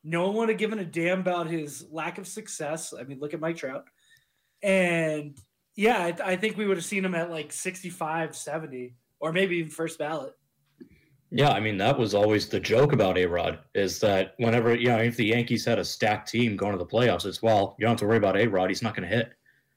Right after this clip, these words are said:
Speaker 2: You know, and that, that was a very real thing that was attached to his career. Um, so in a way, yeah, like, playing on a team that went to the playoffs as much as they did and gave him as much opportunities in the postseason to choke as they did,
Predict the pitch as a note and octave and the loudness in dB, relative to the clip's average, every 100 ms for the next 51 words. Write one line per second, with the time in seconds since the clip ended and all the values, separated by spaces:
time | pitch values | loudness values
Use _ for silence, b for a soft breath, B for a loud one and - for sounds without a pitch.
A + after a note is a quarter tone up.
0 | _ - G2 A#2+ G2+ G2 A2+ G#2 G#2 A#2 | _ -6 0 2 2 2 2 2 4 4
1 | F#2+ F2 G#2+ A#2 F2+ G#2 A2 G#2+ G#2 - | 2 2 4 4 2 0 4 6 6 2
2 | - - A#2+ A2 F2 F2+ E2+ - G2+ - | -10 0 2 2 0 -2 -6 -2 0 -2
3 | - G2+ G2 G2 F#2+ A#2 E2 - _ _ | -4 -4 -4 -4 0 0 0 -8 _ _
4 | _ _ F2+ F2 F2 F2 - A#2+ G2 G2 | _ _ -2 0 0 -4 -2 2 2 2
5 | G#2 G2 F#2 A#2+ G2+ F2 A2+ F#2+ E2+ E2 | 0 0 2 4 4 4 4 2 0 -4
6 | F#2 E2+ _ A2 A2 A2+ G#2 E2+ G#2+ G#2+ | -4 -4 _ 2 2 4 2 0 -2 -2
7 | G2+ F#2 F#2+ - b b - G2+ A2 G#2+ | -2 -2 -2 -8 b b -10 -6 -4 -2
8 | G#2 - G#2 G#2 G#2 G2 G2+ G2 F#2+ F#2+ | -2 2 4 4 2 -2 -4 -6 -4 -2
9 | F#2 G2 G2 G2 F2+ F2 E2+ b b b | -2 0 0 0 0 -4 -14 b b b
10 | - A2 G#2 A2 F#2+ G2 G#2 F#2+ - - | 0 0 2 0 -2 -2 -2 -2 -6 -10
11 | _ G#2 G2+ G2 G#2+ G#2 G2 F#2 F#2 F2 | _ -6 -4 -6 -6 -2 -2 -4 -6 -2
12 | G2 - G#2+ G#2 G2 E2+ D#2+ - A2+ F2 | -2 -2 -4 -4 -4 -6 -8 -2 0 0
13 | - - G2+ F#2+ F#2+ E2+ E2+ F2 | -4 -8 -6 -4 -4 -4 -4 -6